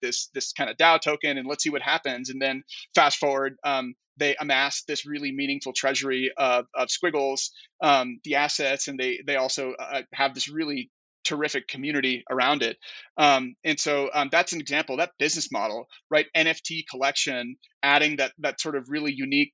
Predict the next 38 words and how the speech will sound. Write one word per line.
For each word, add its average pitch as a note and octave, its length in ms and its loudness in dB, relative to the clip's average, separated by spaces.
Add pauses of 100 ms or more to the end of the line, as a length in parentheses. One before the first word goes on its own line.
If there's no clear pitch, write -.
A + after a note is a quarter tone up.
curatorial D3 540 2
signal, B2 560 0
um, C3+ 260 4
onto C#3+ 240 2
these C#3 200 0
assets. B2+ 520 2 (280)
That's A3+ 160 6
something G3 240 2
that D3+ 100 4
I D3+ 60 4
think C#3+ 220 -4
daos C#3+ 360 6
are C3 60 -4
pretty D#3 220 -6
uniquely C3+ 360 -6
suited C#3+ 360 -4
to. - 120 -8 (480)
Um, D3 320 6
and E3 140 -2
so D#3 400 0
in E3 100 -8
situations F3+ 440 -2
like B2+ 120 -6
that, D#3 260 6
it D3 80 -6
makes D#3+ 160 -4
a C#3+ 40 -8
lot D3+ 180 0
of C3+ 60 -8
sense. - 380 -8 (220)
In F#3+ 120 -2
fact, D#3 360 2 (160)
part F#3 140 2
of F#3 80 -2
our C#3+ 120 -2 (100)
thesis F#3+ 320 -4
for A#2 260 -10
it, A2+ 80 -12